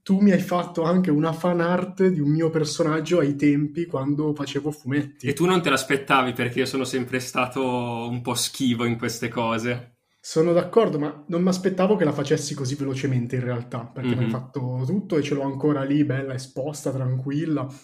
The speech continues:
Speaker 1: eh, perché mi piace, cioè mi piace ricordare comunque questi episodi, diciamo, vecchi, che però
Speaker 2: Sì.
Speaker 1: poi alla fine sono super, eh, diciamo, parte di noi.
Speaker 2: Sono nostalgici.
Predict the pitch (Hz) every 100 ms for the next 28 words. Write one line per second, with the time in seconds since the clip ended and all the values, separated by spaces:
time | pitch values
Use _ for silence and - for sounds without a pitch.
0 | - - _ 139 127 123 123 123 127 131
1 | - 143 147 143 143 165 151 - - -
2 | - 127 143 143 147 151 147 147 147 147
3 | 143 139 147 151 147 147 143 143 143 139
4 | - _ _ _ 147 139 151 143 143 139
5 | 135 135 135 131 - _ _ 151 127 120
6 | 120 - _ _ _ _ _ - 131 147
7 | - - 123 - _ - 143 143 127 131
8 | - 139 135 147 143 - 135 127 127 -
9 | _ - 156 135 135 127 127 123 123 127
10 | 127 127 127 123 143 131 131 120 123 -
11 | _ _ - 143 135 127 139 120 110 113
12 | - 117